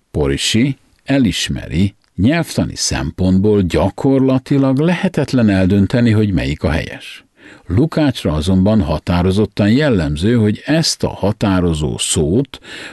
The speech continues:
a megelőző igéhez kapcsolja. Lukács evangéliumában és az apostolok cselekedeteiben a szémeron húsz előfordulása közül tizennégy esetben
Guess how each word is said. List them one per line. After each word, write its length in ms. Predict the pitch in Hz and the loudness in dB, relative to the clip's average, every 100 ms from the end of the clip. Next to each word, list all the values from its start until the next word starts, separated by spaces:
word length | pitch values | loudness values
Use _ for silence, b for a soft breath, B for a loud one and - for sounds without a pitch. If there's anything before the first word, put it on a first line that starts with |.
| B | B
a 340 | 110 110 - | 0 0 0
megelőző 760 | 104 180 127 80 92 131 117 98 | 0 0 0 0 2 2 2 2
igéhez 520 | 98 87 87 92 101 | 2 2 2 0 -2
kapcsolja. 680 | - - - 62 52 - _ _ b b b b | -6 -8 -8 -6 -8 -12 _ _ b b b b
Lukács 560 | - 127 - 82 - - | 0 0 0 -4 -4 -4
evangéliumában 1120 | 82 95 95 95 98 101 107 107 104 120 147 | 0 2 4 4 4 4 4 4 4 2 2
és 220 | 101 - | -2 -2
az 120 | 147 | -2
apostolok 600 | 117 127 120 - 87 60 | -2 -2 -2 -2 -4 -6
cselekedeteiben 1080 | - 98 92 98 101 110 107 113 113 107 98 | -4 -2 0 0 -2 0 0 0 2 2 0
a 80 | 71 | -2
szémeron 920 | - - 131 160 190 - 143 151 202 220 | -2 -2 0 2 2 0 0 0 0 0
húsz 600 | - 156 87 - - - | 0 0 0 -4 -10 -6
előfordulása 920 | 95 92 85 - 92 85 87 82 - | -2 -2 -4 -4 -2 -2 -2 -2 -6
közül 520 | - 101 98 127 131 131 B B B B | -4 -2 0 2 2 0 B B B B
tizennégy 920 | - 190 117 80 60 78 104 101 87 | -2 0 0 -2 -2 0 2 2 2
esetben 840 | 90 - 98 98 92 107 113 117 | 0 0 0 0 0 2 2 0